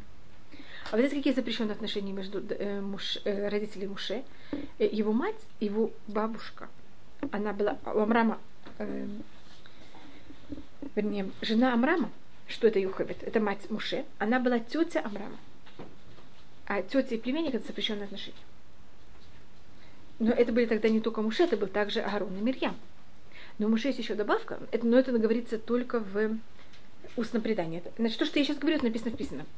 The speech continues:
в письменной Туре. А в устном, устное предание добавляет ещё одно запрещённое отношение, которое только связано с Муше. Вы помните, что после того, как был дано приказ всех,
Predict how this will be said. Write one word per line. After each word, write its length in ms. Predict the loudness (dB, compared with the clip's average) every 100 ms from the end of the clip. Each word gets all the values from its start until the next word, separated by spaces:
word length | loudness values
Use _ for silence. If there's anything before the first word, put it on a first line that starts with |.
| -8
в 60 | -4
письменной 320 | -2 -2 -4 -6
Туре. 160 | -6 -6 -6 -6 -6 -6 -6 -2
А 100 | 4
в 100 | 6
устном, 260 | 6 6 0 2
устное 240 | 2 2
предание 380 | 0 2 2 4
добавляет 400 | 2 4 4 4
ещё 220 | 0 2
одно 160 | 2 2
запрещённое 480 | -4 -4 -4 -4 -6
отношение, 360 | -4 -2 0
которое 200 | 2 2
только 200 | 2 0
связано 300 | 0 -2 -4
с 120 | -6 -6
Муше. 320 | -6 -4 -4 -6 -8 -8 -6 -4
Вы 60 |
помните, 240 | -2 0 0
что 140 | 0
после 300 | 0 0 2
того, 160 | 0 0
как 180 | -2 -2
был 220 | 2 2
дано 240 | 2 0
приказ 340 | -2 -2 -4 -4 -6 -8 -8
всех, 360 | -2 0 0